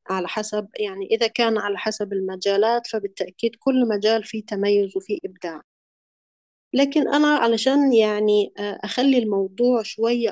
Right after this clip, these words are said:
أقل، آه، يعني، آه،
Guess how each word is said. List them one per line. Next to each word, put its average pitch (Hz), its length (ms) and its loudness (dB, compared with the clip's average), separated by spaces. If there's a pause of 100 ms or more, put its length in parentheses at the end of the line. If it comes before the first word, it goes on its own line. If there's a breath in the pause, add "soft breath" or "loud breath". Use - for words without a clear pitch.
أقل، 220 680 0
آه، 185 460 -4 (380)
يعني، 185 600 -2
آه، - 320 -12